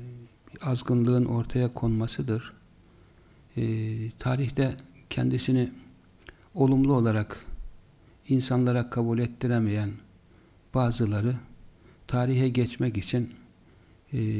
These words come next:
en çirkef şeyleri yapmaktan geri duyma-, durmamışlar. Mesela meşhurdur,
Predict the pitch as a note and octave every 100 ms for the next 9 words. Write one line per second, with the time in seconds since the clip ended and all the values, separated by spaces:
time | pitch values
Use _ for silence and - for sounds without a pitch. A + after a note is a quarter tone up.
0 | A2 A2 A2 A#2 A#2+ C3 - - D3 C#3+
1 | C#3 B2+ A2+ B2 A#2 - A#2 A2+ A#2+ A2+
2 | A2 G#2+ G#2+ - C3 B2 A#2 A#2 A#2 A2
3 | F#2+ - - A2 G2+ G#2 G#2+ - A#2 -
4 | - _ - - - - - - - _
5 | - B2 A#2 A#2 A#2+ C#3 - - C3 A2
6 | -